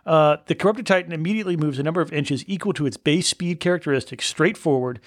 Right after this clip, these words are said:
stopping if it collides with anything. After the move is ended and after resolving the effects of any collisions, the Corrupted Titan turns up to forty-five degrees towards the nearest enemy unit, stopping before it collides with anything or if the enemy enters its front arc.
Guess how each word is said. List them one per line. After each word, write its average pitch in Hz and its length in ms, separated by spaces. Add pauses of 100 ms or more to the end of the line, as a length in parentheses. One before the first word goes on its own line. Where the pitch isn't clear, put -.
(200)
stopping 185 520
if 175 120
it 170 80
collides 139 380
with 135 140
anything. 123 440 (340)
After 180 240
the 196 60
move 196 160
is 160 100
ended 185 280
and 160 160
after 170 320
resolving 160 360
the 147 60
effects 233 300
of 160 60
any 147 120
collisions, 135 480 (540)
the 151 100
Corrupted 180 320
Titan 151 300
turns 156 260
up 170 100
to - 80
forty-five 180 440
degrees 139 340
towards 139 200
the 127 60
nearest 139 220
enemy 131 160
unit, 160 380 (360)
stopping 170 580
before 151 340
it 147 60
collides 135 340
with - 80
anything 127 380
or 139 420 (200)
if 165 240
the 175 180
enemy 139 320
enters 131 340
its 123 100
front 117 260
arc. 156 320